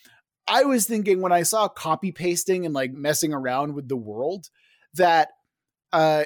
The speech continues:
it wasn't just that they created, like, copy pasting and stuff like that, that whatever happened to the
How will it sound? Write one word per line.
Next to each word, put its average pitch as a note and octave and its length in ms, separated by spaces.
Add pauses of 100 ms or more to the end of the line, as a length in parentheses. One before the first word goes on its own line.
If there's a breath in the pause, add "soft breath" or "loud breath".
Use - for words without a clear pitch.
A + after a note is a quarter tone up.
it G#3 140
wasn't B3 440
just F3+ 360
that D#3+ 160
they D#3 200
created, C#3+ 800
like, C3+ 160
copy C#3 300
pasting G3+ 400
and G3+ 100
stuff A#3 240
like A3 140
that, A3 260
that B3 180
whatever E3+ 360
happened D3+ 480
to D#3+ 80
the C3 120